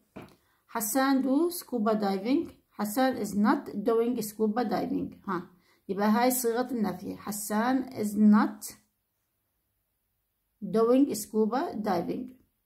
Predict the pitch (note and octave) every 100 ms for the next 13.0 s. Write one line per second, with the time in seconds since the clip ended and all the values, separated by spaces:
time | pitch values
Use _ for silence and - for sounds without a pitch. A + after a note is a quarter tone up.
0 | _ _ _ _ _ _ - F#3+ G#3 A3+
1 | C#4 B3+ B3 G#3+ - A#3 A#3 G#3 G#3+ G#3
2 | F#3+ F#3 - - G#3+ G3+ F3 F#3+ F3+ F3
3 | - - - _ _ _ _ - G3+ G#3
4 | G#3 C#4 - - _ _ _ F#3+ A3 G3+
5 | F3+ E3 - - - G#3 G#3+ F3+ - G3+
6 | A#3 F3+ F3 F#3 G#3 G#3+ G#3 G3+ G#3+ G#3+
7 | - G3+ C4 F4 - G3+ A3 A3 D#4+ A4+
8 | F#3+ G3+ G3+ C4+ - - F#3+ G#3+ F#3+ E3+
9 | - - _ _ _ _ - - _ -
10 | G3+ - - _ _ _ _ - - D#4
11 | C#4+ G#3 A3 D4+ - _ _ _ _ _
12 | _ _ _ _ _ _ G#3 A3 B3+ B3+